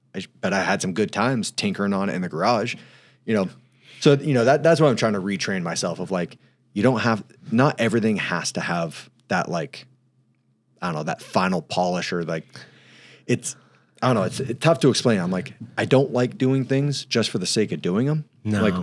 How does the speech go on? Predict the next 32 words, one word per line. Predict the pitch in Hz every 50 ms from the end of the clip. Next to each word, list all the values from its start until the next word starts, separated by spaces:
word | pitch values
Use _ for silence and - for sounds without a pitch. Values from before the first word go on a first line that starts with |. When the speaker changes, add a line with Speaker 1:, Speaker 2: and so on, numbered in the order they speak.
| - -
Speaker 1:
what's | - 117 -
the | - -
point | - 127 117 104
of | 85
doing | 80 127 131 110 -
it |
if | 85 -
you're | 98 98
not | 95 92
gonna | 95 90 85
do | - 101 98
it | 90 -
to | -
the | - 80 - _ _
best | 85 80 - - - -
of | 85 85
your | 85 85
abilities? | 80 76 - 104 123 120 101 85 82 82 82 - - - - - - - - - - _ _ -
But | 107
at | 87
the | 87 87
same | - 117 113 101
time, | 98 90 87 87 85 80 - _ _ -
like, | - 92 87 -
this | 95 90 - 98
isn't | 87 - 78
a | 78
priority. | - - 85 78 76 67 57 - - - - - _ _ _ _ -
This | 107 90 - 92
is | 87
my | 90 85 82
entertainment. | 82 80 78 69 - - 101 98 85 71 67 65 -